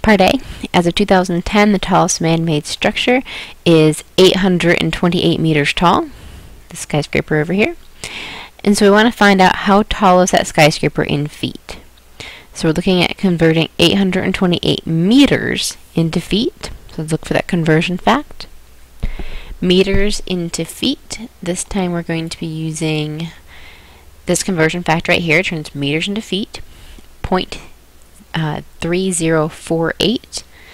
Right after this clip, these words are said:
meters is a foot. So I'm gonna make sure I put that in the bottom. Point three zero four eight meters is one foot.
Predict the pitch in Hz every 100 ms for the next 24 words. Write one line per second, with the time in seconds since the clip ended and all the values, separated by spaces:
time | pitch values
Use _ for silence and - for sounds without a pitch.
0 | - - 165 165 170 208 - - 160 -
1 | - 269 - - - - _ - - -
2 | _ _ _ - 156 143 - 170 190 175
3 | 170 180 190 220 214 180 135 - 180 196
4 | - 160 - - - - _ _ - 170
5 | 170 170 151 156 160 156 151 156 165 -
6 | - - 160 160 165 - _ 156 156 -
7 | - - - - _ - 190 175 151 -
8 | 220 - - - - - - - 156 151
9 | 147 143 156 208 -